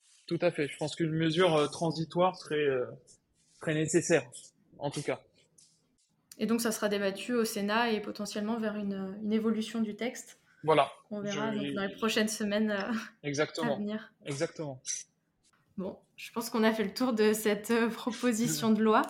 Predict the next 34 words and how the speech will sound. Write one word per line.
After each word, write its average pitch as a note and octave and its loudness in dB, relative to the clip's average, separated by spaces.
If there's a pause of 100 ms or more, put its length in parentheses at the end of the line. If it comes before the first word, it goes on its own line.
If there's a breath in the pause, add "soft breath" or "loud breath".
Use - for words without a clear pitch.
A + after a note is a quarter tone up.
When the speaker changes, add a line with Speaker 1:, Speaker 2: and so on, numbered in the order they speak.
(1200 loud breath)
Speaker 2:
Euh, G3 2
Speaker 1:
Mm. F#3+ -2
Speaker 2:
qui G3+ -6
de F#3+ -8
toute G#3+ 8
façon G#3 6
n'est A3 8
pas A3 6
définitive, A#3 4
donc G#3 0
il - -6
y - 0
aura G3 4
potentiellement G#3 0
des G#3+ 4
évolutions G#3 -2
et G3 0
un F#3 -2
autre G3+ -4
podcast G#3+ -4
sur A#3 0
la, G3 6
l'adoption A3+ 4
définitive A3+ 2
du G3+ -10
texte. B3 -4 (100)
Speaker 1:
Bien D#3 -10
sûr, E3 -2 (100)
de D3+ -6
toute D3 -12
façon, F3 0
euh, C#3 0
voilà, D3 4
les, C3+ 0